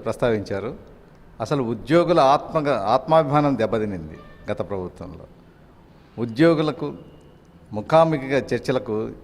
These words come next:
ముఖ్యమంత్రి గారు ఏనాడు కూడా పిలవలేదు. వారి తాబేదారులతో మాట్లాడించేవాళ్ళు.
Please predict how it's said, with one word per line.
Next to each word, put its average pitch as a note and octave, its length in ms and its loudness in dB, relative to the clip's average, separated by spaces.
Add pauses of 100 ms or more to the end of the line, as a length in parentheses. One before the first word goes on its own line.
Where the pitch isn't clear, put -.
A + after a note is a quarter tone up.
(240)
ముఖ్యమంత్రి C3 440 0
గారు B2 140 2
ఏనాడు A2 440 -2
కూడా A2 160 0
పిలవలేదు. E2 460 -6 (680)
వారి A#2+ 160 4
తాబేదారులతో D3 680 4
మాట్లాడించేవాళ్ళు. F#2 800 -2